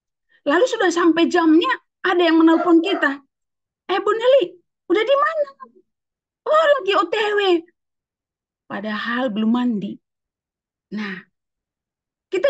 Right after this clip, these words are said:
gampang mengatakan, "Lagi O T W." Nah, ini kan namanya berbohong. Ya, apa sih salahnya kita berkata yang benar?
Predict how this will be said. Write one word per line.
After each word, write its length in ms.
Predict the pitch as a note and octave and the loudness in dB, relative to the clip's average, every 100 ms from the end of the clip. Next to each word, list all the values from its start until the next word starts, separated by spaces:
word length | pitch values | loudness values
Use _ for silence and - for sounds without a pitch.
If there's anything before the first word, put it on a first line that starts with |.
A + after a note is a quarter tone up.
| E4+ | 0
gampang 400 | G#4+ - G#4 G4 | -2 -4 -4 2
mengatakan, 560 | E4+ E4 E4+ E4+ F4+ G4+ - _ _ - | 2 2 -2 0 -2 -2 -8 _ _ -4
"Lagi 320 | G4 E4+ G4+ | 0 0 -2
O 160 | F#4+ - | -4 -6
T 240 | G4+ F#4 | -4 -2
W." 80 | A#3+ G#3+ G3 F3 A#3+ _ - | 0 -2 -6 -12 -18 _ -10
Nah, 80 | |
ini 240 | E4 G4 G4 | -8 -8 -12
kan 160 | G#4 | -10
namanya 480 | G4+ F4 F4+ F#4 G4+ F#4+ - - - | -4 -2 -2 -4 -4 -12 -14 -20 -2
berbohong. 1200 | D#4 D#4+ C#4+ F4 F4+ E4 - A3+ A3 A3 A3 A#3 _ _ _ _ _ _ _ _ _ _ _ _ _ _ _ _ _ _ _ | 0 0 0 0 -2 -6 -8 -6 -6 -6 -8 -14 _ _ _ _ _ _ _ _ _ _ _ _ _ _ _ _ _ _ _
Ya, 160 | B3+ F#4 - - | -8 -8 -8 -8
apa 180 | A#4 B4+ | -6 -4
sih 160 | C#5+ D5+ | -4 -2
salahnya 480 | D#4 D#4 D#4 E4+ | 0 0 2 2
kita 240 | F#4 F4 C4+ | 2 0 0
berkata 400 | C4+ C#4 C#4 C4+ | -2 -2 -2 -2
yang 80 | C4+ | 2
benar? 240 | D4 D4+ | 2 0